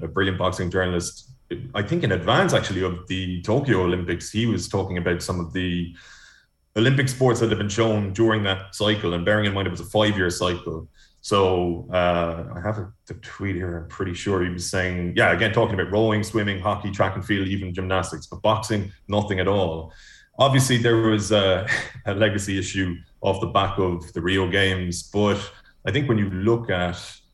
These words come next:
the sheer number of sports that were shown, uh, Olympic sports that were shown in that cycle, and, uh,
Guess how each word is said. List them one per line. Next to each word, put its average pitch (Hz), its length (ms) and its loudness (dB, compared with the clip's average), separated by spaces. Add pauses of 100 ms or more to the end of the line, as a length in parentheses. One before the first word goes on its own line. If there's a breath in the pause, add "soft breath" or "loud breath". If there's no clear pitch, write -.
(220)
the - 80 -2
sheer 107 160 2
number 101 240 2
of 82 80 -2
sports 85 340 -6
that 82 100 -6
were 87 480 0
shown, 85 460 -2
uh, 92 180 2
Olympic 104 280 0
sports 87 300 -6
that 90 80 -2
were 85 100 -2
shown 90 280 -2
in 90 140 -2
that 87 180 -2
cycle, 85 460 -2
and, 82 260 -6 (560 loud breath)
uh, 85 360 -4